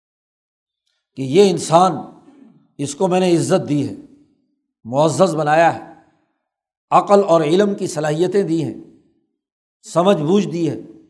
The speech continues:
زمین میں اس کو خلافت کا مستحق بنا کر زمین میں میں نے پیدا کیا ہے، اب تو چل۔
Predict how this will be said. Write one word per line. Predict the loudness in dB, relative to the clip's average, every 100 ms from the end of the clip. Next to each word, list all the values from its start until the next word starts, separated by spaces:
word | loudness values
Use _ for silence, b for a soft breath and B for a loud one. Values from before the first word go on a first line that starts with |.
| _ _
زمین | -12 -6 -2 -2 -2 -2
میں | -4 -6 -8
اس | -10 -4
کو | -2 -2
خلافت | -2 2 2 2 -2 -8 -20 _ _ _ _ _ _ _ _ -10
کا |
مستحق | -6 -6 -2 2 2
بنا | 0 0 0
کر | 0 -2
زمین | -4 -6 -6 -8
میں | -8
میں | -6
نے | -6
پیدا | -4 -2 0
کیا | -2 -4 -10
ہے، | -10 -18 _ _ _ _ -6
اب | -6 -4
تو | -6 -2
چل۔ | -4